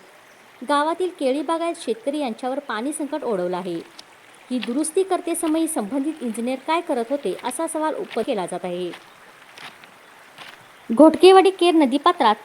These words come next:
खांब तसेच लोखंडी पिलर्स काम योग्य पद्धतीनं केलं नाही. कालव्यातून पाणी जलवाहिनी पाईपलाईनमध्ये येते, हा भार लक्षात घेऊन तशा उपाययोजना आवश्यक होत्या, पण तशा झाल्या नाहीत. त्यामुळे एक वर्षापूर्वी या ठिकाणी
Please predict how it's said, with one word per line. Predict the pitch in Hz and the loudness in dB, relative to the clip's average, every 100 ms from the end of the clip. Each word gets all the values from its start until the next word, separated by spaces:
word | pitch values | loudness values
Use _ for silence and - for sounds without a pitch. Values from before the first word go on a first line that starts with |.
| - | -2
खांब | 339 349 | 0 2
तसेच | 359 359 302 | 0 0 2
लोखंडी | 226 - 320 370 | 0 2 0 2
पिलर्स | 370 359 359 | 2 2 0
काम | - 349 320 | -2 0 2
योग्य | 269 214 | 2 0
पद्धतीनं | 320 247 226 262 294 | -2 -2 -2 -2 -4
केलं | - 208 | -2 -2
नाही. | 202 202 185 170 - - - - - | -2 -2 -4 -6 -14 -20 -20 -8 2
कालव्यातून | 311 320 359 392 | 2 2 0 0
पाणी | 381 294 262 320 | 0 -2 0 0
जलवाहिनी | 359 359 359 349 | 0 2 2 0
पाईपलाईनमध्ये | 262 220 226 247 247 254 254 233 | 0 -2 -2 -4 -2 -4 -4 -4
येते, | 320 339 | -6 -4
हा | 320 349 | -4 -4
भार | 277 320 | -2 -2
लक्षात | 311 - - 220 254 | -2 -4 -4 -6 -4
घेऊन | 294 202 | -4 -4
तशा | 247 254 277 | -8 -4 -4
उपाययोजना | 240 - 302 330 311 349 | -4 -2 -2 -2 -6 -6
आवश्यक | 226 208 208 | -6 -6 -8
होत्या, | 220 214 190 170 - - - - | -8 -4 -4 -6 -14 -20 -20 -4
पण | 359 359 | -2 -2
तशा | 339 330 | -2 -2
झाल्या | 320 262 185 | 0 -2 -2
नाहीत. | 190 202 180 - - - - - - - - - - | -2 -4 -6 -10 -20 -20 -20 -20 -20 -20 -20 -20 -4
त्यामुळे | 339 349 381 | 0 0 0
एक | - 339 311 | -2 -2 -2
वर्षापूर्वी | 269 311 311 370 254 262 | -2 -2 -2 0 0 -2
या | 339 | -4
ठिकाणी | 339 339 330 | -4 -2 -2